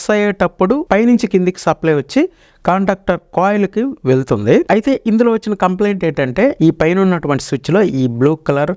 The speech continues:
పార్ట్ ఏదైతే ఉందో అది కంప్లైంట్. ఇది, ఇది ఒకసారి ఓపెన్ చేద్దాం. చూడండి ఎలా వచ్చింది. చూడండి, ఇక్కడ బ్లేడ్ అయితే ఉంది. ఇక్కడ, ఇక్కడ ఒక ఎడ్జ్ ఉంటుంది ఇక్కడ, అలాగే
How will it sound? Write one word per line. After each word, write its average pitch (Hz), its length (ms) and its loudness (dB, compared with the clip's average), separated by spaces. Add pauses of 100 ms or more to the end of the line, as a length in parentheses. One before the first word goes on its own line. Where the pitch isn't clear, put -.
పార్ట్ 135 340 -2
ఏదైతే 123 320 0 (100)
ఉందో 110 200 0 (360)
అది 156 160 0 (220)
కంప్లైంట్. 117 460 -2
ఇది, 160 100 2 (100)
ఇది 117 160 2 (320)
ఒకసారి 120 300 -4
ఓపెన్ 156 220 0
చేద్దాం. 120 280 0 (2250)
చూడండి 131 260 0 (120)
ఎలా 135 120 2 (160)
వచ్చింది. 120 460 0 (140)
చూడండి, 165 220 2
ఇక్కడ 139 140 -2 (280)
బ్లేడ్ 139 280 2
అయితే 143 200 -2 (120)
ఉంది. 113 200 0
ఇక్కడ, 113 140 -2 (300)
ఇక్కడ 180 180 2 (500)
ఒక - 100 -4 (180)
ఎడ్జ్ 156 240 0
ఉంటుంది 156 340 0
ఇక్కడ, 107 160 -4 (260)
అలాగే 185 300 2